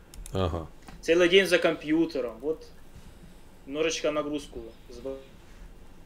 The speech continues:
Speaker 2: писание, да?
Speaker 1: Компьютер подвисает, да, че-то программа подвисает.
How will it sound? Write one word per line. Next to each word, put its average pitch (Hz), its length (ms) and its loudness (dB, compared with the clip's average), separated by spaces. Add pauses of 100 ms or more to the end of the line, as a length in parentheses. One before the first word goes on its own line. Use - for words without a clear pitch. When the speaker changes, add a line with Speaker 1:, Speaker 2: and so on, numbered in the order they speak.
(2500)
Speaker 2:
писание, 113 480 -12
да? 143 160 -2 (1400)
Speaker 1:
Компьютер 101 480 2
подвисает, 92 680 4
да, 87 160 2
че-то 92 540 0
программа 92 360 2
подвисает. 87 540 -4